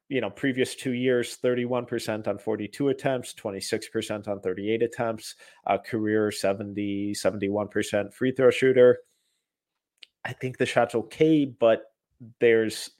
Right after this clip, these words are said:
some real touch work, um, or touch issues that I have with it. Um, but his percentile rankings on offense are really impressive. I mean,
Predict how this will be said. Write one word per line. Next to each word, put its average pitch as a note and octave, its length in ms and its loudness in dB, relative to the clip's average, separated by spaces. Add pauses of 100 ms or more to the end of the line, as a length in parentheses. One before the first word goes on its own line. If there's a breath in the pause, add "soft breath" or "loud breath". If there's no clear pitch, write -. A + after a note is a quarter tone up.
(220)
some B2 300 0
real B2 280 6
touch - 680 0
work, - 380 -6 (440 soft breath)
um, F#2 500 0
or G#2 220 -2 (140)
touch A2+ 260 2
issues F#2+ 480 -6
that F#2+ 160 0
I F2+ 80 0
have G2+ 300 -2
with B2 120 2
it. C3 140 4 (460 loud breath)
Um, G2+ 500 2
but A2+ 320 2 (200)
his C#3+ 200 -4
percentile C#3+ 480 2
rankings A2 640 -4 (380)
on G#2+ 140 -6
offense A#2+ 380 -6
are A#2 60 4
really C#3 260 0
impressive. E3 600 0
I A#2 140 -2
mean, B2+ 120 -6